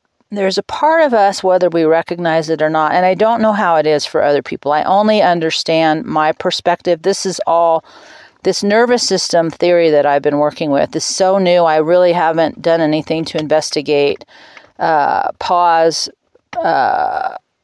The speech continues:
push people or pull people, running away, freezing people, because I don't understand you as well as I understand the wire for danger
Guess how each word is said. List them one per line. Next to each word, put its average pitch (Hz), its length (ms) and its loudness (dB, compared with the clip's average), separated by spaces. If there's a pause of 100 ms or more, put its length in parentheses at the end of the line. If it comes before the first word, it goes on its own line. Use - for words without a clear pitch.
(500)
push 240 280 0
people 254 300 -2
or 175 240 2
pull 240 240 -2
people, 226 400 0
running 196 260 2
away, 180 320 2
freezing 202 420 0
people, 214 340 0
because 185 360 0
I 165 160 2
don't 175 240 2
understand 170 640 0
you 156 160 2
as 143 160 0
well 151 200 2
as 147 100 -2
I 147 100 4
understand 147 480 -2
the 147 60 -2
wire 143 200 -2
for - 120 -10
danger 208 420 2